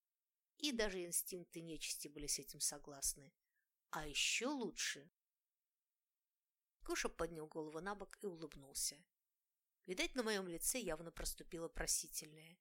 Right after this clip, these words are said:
«Достань, я вся твоя!» Я смутилась под понимающим взглядом. «Надо это преодолеть!»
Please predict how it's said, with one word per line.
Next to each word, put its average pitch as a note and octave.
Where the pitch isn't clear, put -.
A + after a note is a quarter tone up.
«Достань, G#3
я E3+
вся -
твоя!» D#3+
Я G#3
смутилась F3
под -
понимающим D#3
взглядом. D3
«Надо A#3
это F3
преодолеть!» D#3